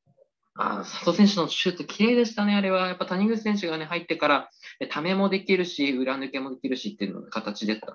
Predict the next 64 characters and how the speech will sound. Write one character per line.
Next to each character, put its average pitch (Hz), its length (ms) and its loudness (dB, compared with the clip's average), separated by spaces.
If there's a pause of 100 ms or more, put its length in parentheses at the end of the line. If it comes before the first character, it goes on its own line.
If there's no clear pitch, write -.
(200)
で 127 140 -2
ね、 - 20 -6
そ 131 120 -8
こ 165 120 4
で 160 100 6
ズ 143 160 2
ド 123 180 4
ン 107 60 -4
と - 80 -6
ロ 110 100 -2
ン 107 80 0
グ 101 80 0
シ 104 140 -10
ュ - 40 -8
ー - 40 -14
ト - 80 -10
い 104 40 -14
き - 100 -20
ま 107 100 -16
す。 - 180 -14 (400)
あ、 120 80 -8
そ 131 120 -2
れ 127 100 4
綺 135 160 0
麗 123 140 6
だ 101 80 -2
っ 101 40 -12
た 107 80 -4
な 139 160 -2
と 165 100 0
思 - 140 -2
い - 40 -10
ま 104 120 -6
す。 - 240 -4 (400)
あ、 104 120 0
ど 170 120 6
う 208 40 10
に - 80 6
か 104 100 0
し 113 120 -4
な 110 100 2
い - 40 -2
と、 - 80 -6
本 160 100 -6
当 - 100 -2
降 175 120 0
格 175 180 2
す - 80 -4
る 170 100 2
ん 107 60 -2
で、 98 280 -2 (100)
ち - 60 -16
ゃ 156 60 2
ん 151 40 -6
と 165 80 -4
し 156 60 -6
て 165 80 0
く 151 80 4
だ 147 100 2
さ 135 140 -2
い、 104 140 -10
本 110 160 -10
当 - 80 -4
に。 104 220 -2